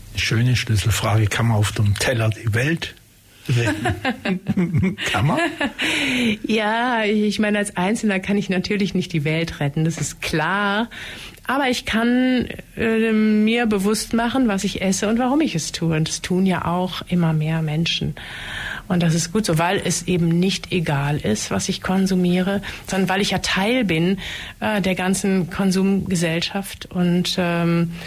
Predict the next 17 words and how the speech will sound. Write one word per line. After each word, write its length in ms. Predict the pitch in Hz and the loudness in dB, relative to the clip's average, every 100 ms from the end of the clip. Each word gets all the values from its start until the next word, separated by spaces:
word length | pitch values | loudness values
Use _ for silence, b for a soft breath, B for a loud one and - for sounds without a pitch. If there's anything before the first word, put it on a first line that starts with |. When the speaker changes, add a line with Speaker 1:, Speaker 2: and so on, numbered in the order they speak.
| B B B B | B B B B
Speaker 2:
indem 380 | - 175 180 180 | -2 2 2 2
ich 360 | 180 175 - - | 0 -2 -4 -6
vielleicht 300 | - 175 165 | -4 -2 0
Dinge 180 | 180 175 | 0 0
anders 300 | 214 220 214 | 2 0 2
mache, 460 | 202 196 202 196 196 B B B - - - | 0 0 0 0 -2 B B B -20 -20 -4
ähm, 640 | 196 190 185 175 175 175 B B B B B B B B - - | 0 2 4 4 2 0 B B B B B B B B -12 -4
konsumiere 540 | 220 220 208 202 247 | 2 4 4 4 2
ich 100 | 262 | 2
nicht 160 | 277 285 | 0 2
nur 140 | 254 | 0
anders, 680 | 226 240 226 240 247 - - | 2 2 2 2 0 -2 0
sondern 320 | 208 208 196 | 2 2 2
ich 180 | 190 - | 0 0
sende 360 | 196 233 226 | 2 2 2
auch 100 | 180 | -2
andere 500 | - 208 226 196 190 | 0 2 2 2 0